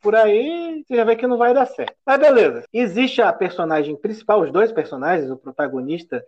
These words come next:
e o antagonista, é a Ch-, Melanie alguma coisa, que é aquela atriz que fez a esposa do Hulk na primeira versão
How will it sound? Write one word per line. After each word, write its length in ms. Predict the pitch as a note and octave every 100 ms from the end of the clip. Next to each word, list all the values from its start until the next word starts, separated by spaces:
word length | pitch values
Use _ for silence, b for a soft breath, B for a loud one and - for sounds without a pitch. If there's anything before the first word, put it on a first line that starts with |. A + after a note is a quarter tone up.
| _
e 140 | F3+ A3+
o 60 |
antagonista, 960 | F#3+ - D3+ C3 B2+ F#3+ G#3+ - B2 - _ _
é 640 | D3+ E3 F#3+ G3+ G#3 G#3+ G#3
a 300 | E3+ E3 D#3+
Ch-, 160 | D#3+ -
Melanie 600 | D3+ E3+ B3+ B3 A#3+ A#3
alguma 320 | G#3 F#3+ A3+
coisa, 520 | - D#3+ C#3+ A#2 G#2+ - _ _ _ _ _
que 160 | E3+ F3+
é 80 |
aquela 840 | F#3+ G3+ G3 G3 G3 F#3+ F#3 F3 E3
atriz 400 | D#3 E3+ F#3 F#3
que 120 | F#3
fez 320 | E3+ F3 E3
a 180 | E3 D#3
esposa 440 | C#3+ - G3+ G#3+ F3+
do 140 | E3
Hulk 360 | F3+ A3 A3 D#3
na 100 | C#3+
primeira 340 | D3 D3 C#3+
versão 480 | C3 B2+ F#3+ F3